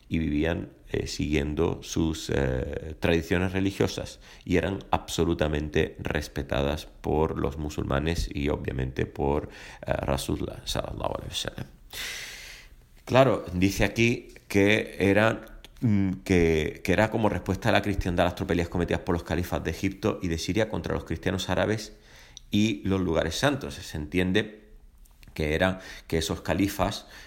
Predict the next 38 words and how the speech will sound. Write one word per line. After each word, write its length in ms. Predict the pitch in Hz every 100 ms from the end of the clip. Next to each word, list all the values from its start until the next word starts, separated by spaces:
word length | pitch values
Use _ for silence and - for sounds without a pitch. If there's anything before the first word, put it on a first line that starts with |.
| -
eran 320 | - 76 76
musulmanes, 840 | 78 78 - 90 85 92 92 101 -
eran 280 | 76 73
unos 160 | 73 76
musulmanes 420 | 80 80 80 78
muy 120 | 78
malos, 220 | 80 85 82
muy 120 | 82
malos, 220 | 85 87
muy 100 | 87
malos, 280 | 87 90 104
que 100 | -
estaban 400 | - 78 85 92
torturando 680 | 85 - 76 71 82 90 98
y 120 | 90
haciéndole 360 | - 80 82
la 100 | 80
vida 160 | 76 80
imposible 640 | 85 82 - 78 78 92 - - - -
a 100 | 80
los 120 | 82
cristianos. 520 | - 82 - 127 95 - -
Sin 180 | - 82
embargo, 560 | 85 80 95 104 120 - - - -
las 180 | - 82
cruzadas, 640 | - 85 - 107 117 - - - - - -
y 160 | -
esto, 460 | 98 101 123 123 -
eh, 320 | 85 80 78 71
está 220 | 69 82
sacado 460 | 87 - 87 82 76
de, 360 | 71 67 60 -
de 140 | 78
la 80 | 67
enciclopedia, 800 | 71 - - 67 101 107 113 - -
¿eh? 180 | 92 - -
Para 300 | - 67 69
que 640 | - 69 69 - 53 -